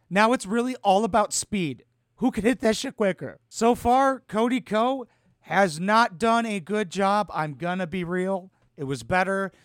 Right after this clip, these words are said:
when we didn't know who the robot was and they did not show them. Not saying he's not funny, none of that.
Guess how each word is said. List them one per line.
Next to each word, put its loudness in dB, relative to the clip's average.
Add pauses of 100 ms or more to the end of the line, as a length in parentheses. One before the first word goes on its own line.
(120)
when -6
we -4
didn't -4
know 2
who -4
the -4
robot -2
was -4
and -8
they -4
did -8
not -4
show -6
them. -16 (260)
Not -10
saying -2
he's -8
not -4
funny, -2
none -6
of -6
that. -2